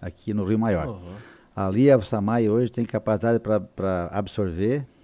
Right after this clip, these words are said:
Speaker 1: e tratar dali, daquele ponto, vinte litros por segundo. Os nossos projetos prevêem nós ampliar a captação pra sessenta litros por segundo. E nós vamos garantir água até dois mil e sessenta.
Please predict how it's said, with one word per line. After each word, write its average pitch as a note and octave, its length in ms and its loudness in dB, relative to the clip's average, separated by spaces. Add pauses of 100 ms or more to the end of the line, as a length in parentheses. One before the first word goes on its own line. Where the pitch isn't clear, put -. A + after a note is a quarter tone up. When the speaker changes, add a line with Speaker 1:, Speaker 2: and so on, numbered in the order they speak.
(140)
Speaker 1:
e F#2 100 -8
tratar F#2+ 720 -6
dali, G#2+ 460 0
daquele A2+ 380 -2
ponto, A2+ 340 -4
vinte C3+ 300 -4
litros A#2+ 200 -4
por B2 160 -4
segundo. F2+ 420 -4 (640)
Os - 80 -18
nossos A2 240 0
projetos A2+ 420 2
prevêem A2 320 0
nós G#2+ 320 -2
ampliar G#2 400 0
a C3+ 60 2
captação B2+ 760 -2 (320)
pra G2+ 160 -2
sessenta C3+ 540 -2
litros A#2 180 0
por G#2+ 140 -4
segundo. C#2+ 320 -8 (680)
E G#2+ 80 -4
nós G#2 160 -2
vamos A2 160 -2
garantir G#2 560 -2 (180)
água F#2+ 380 -4 (640)
até G#2 220 -4
dois G#2 160 -2
mil G#2+ 100 -2
e - 20 -2
sessenta. G2 460 -8